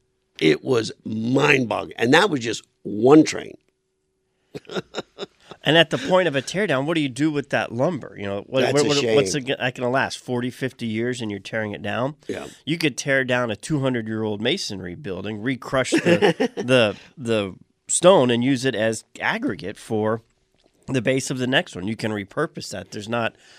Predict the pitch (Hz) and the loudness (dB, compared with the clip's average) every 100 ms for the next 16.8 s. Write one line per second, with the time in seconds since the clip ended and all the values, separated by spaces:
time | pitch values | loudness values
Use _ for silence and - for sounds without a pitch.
0 | - - 120 127 117 104 117 123 - 123 | -12 -4 0 0 0 -2 -4 -4 -4 -8
1 | - 95 101 127 123 - - 117 107 - | -6 -12 -6 -4 -4 -8 -10 -8 -8 -6
2 | 131 107 87 131 131 - _ _ - - | -6 -4 -6 -6 -8 -14 _ _ -20 -16
3 | 78 85 - - - - - - 113 101 | -12 -12 -12 -12 -12 -12 -10 0 0 2
4 | 156 113 113 120 110 98 90 - - - | 0 0 -2 -2 -4 -6 -6 -10 -8 -4
5 | 135 - _ _ 123 123 143 185 185 147 | -4 -4 _ _ -2 4 8 8 6 4
6 | 139 127 117 - - 110 127 87 82 104 | 2 2 2 0 -4 -2 -2 -6 -8 -2
7 | 127 165 190 160 165 151 123 120 123 - | 6 8 6 4 4 4 4 2 0 -2
8 | 131 127 117 98 - 120 127 - 120 117 | -2 -2 -4 -6 -2 0 0 0 -2 -2
9 | - - 117 113 110 101 208 107 - - | -4 -4 -2 0 -2 -2 -2 -2 -4 -8
10 | - 101 82 82 - 98 - - - - | -2 0 0 -6 -6 -6 -8 -20 -20 -6
11 | 113 110 120 127 160 151 120 - 131 131 | 0 2 4 6 8 6 2 0 0 -2
12 | 104 104 113 - 131 - 117 101 98 151 | -2 -4 -4 -4 -4 -2 -2 -2 -2 -4
13 | 175 120 104 107 - 104 - 110 113 101 | -4 -4 -6 -8 -4 -4 -2 0 0 -2
14 | 104 95 - 98 - 156 - 107 - 120 | -6 -4 -4 -4 -2 -6 -6 -8 -4 -4
15 | 113 113 104 - - 101 120 135 135 120 | -4 -4 -4 -6 -12 -8 -4 -2 -2 -2
16 | 107 - 113 120 101 - - | -4 -4 -2 0 -2 -6 -10